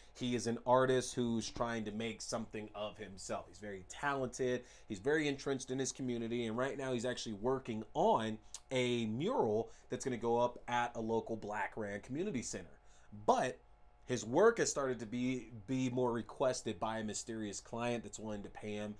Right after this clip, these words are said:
an excess amount of money, but it also requires him skipping out on his regular commitments that he has. Unfortunately, every time Nakani, uh, completes a project, somebody turns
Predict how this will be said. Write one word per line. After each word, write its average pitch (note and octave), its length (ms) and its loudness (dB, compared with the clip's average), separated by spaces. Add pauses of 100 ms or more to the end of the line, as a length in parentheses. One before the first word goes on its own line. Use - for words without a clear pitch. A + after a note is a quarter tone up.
(180)
an G2 220 -10
excess D3+ 540 -2
amount A2+ 300 -2
of G2+ 120 -6
money, G2+ 400 -4 (200)
but G#2+ 100 -2
it G#2+ 100 0
also A#2+ 260 4
requires G#2 500 -2
him F#2+ 120 -8
skipping G2+ 440 -8
out G#2 280 -8
on G2 160 -12
his F#2+ 220 -10
regular G2+ 380 -6
commitments G2+ 520 -12
that G2 120 -12
he F#2 80 -12
has. B2 500 -4 (300)
Unfortunately, G#2 840 4 (440)
every F3 400 8
time E3+ 280 6
Nakani, F3 360 2 (220)
uh, D3 240 4
completes D3+ 400 -4
a C3+ 60 -2
project, C#3 640 4 (240)
somebody C#3 640 2
turns B2 540 -4